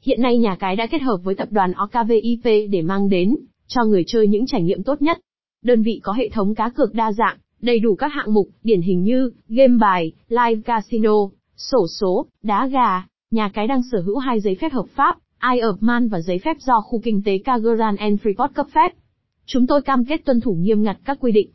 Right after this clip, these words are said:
luật lệ do luật ban hành. Mockbuy hứa hẹn mang đến cho người chơi một làn gió mới. Nếu bạn đang muốn tìm kiếm một kênh giải trí đổi thưởng uy tín, hãy đến với chúng tôi.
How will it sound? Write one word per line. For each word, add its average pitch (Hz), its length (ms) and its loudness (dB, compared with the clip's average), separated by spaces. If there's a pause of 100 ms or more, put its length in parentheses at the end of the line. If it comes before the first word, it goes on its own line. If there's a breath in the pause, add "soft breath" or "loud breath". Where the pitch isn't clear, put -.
luật 233 240 0
lệ 202 160 0
do 247 180 -2
luật 233 200 0
ban 208 180 0
hành. 180 280 -2 (600)
Mockbuy 254 440 4
hứa 220 120 2
hẹn 240 280 -2
mang 220 200 2
đến 196 160 2
cho 254 100 -2
người 208 180 4
chơi 226 160 0
một 190 160 0
làn 175 220 0
gió 175 160 -4
mới. 202 380 2 (580)
Nếu 214 200 4
bạn 240 200 2
đang 233 200 2
muốn 214 160 4
tìm 226 200 2
kiếm 202 240 0
một 254 160 0
kênh 233 200 2
giải 208 200 -2
trí 202 180 -4
đổi 226 240 4
thưởng 180 200 -2
uy 208 220 -2
tín, 196 300 0 (180)
hãy 277 220 -6
đến 240 200 4
với 226 140 2
chúng 226 220 -2
tôi. 247 300 2